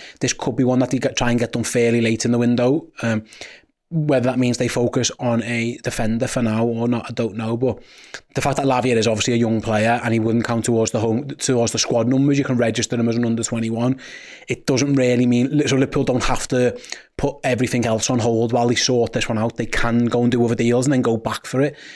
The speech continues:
if they want to, and maybe that's what's happening. Um, Southampton seem like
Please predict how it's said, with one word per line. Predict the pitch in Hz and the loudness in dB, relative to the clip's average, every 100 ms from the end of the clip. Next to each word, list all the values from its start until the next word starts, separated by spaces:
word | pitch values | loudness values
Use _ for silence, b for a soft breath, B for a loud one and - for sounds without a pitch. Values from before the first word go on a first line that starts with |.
| B - | B -8
if | 120 | -4
they | 127 | 0
want | 110 107 | 0 0
to, | 131 123 - - | -2 -4 -4 -6
and | 120 - | -4 0
maybe | 127 123 | 2 2
that's | 120 - | 2 -2
what's | - | -2
happening. | 127 - 151 170 143 | -2 0 0 2 0
Um, | 135 135 _ - _ _ _ _ _ - | 0 -2 _ -20 _ _ _ _ _ -4
Southampton | 147 139 127 123 143 | 0 0 0 2 2
seem | 147 139 | 2 2
like | 131 127 | 2 0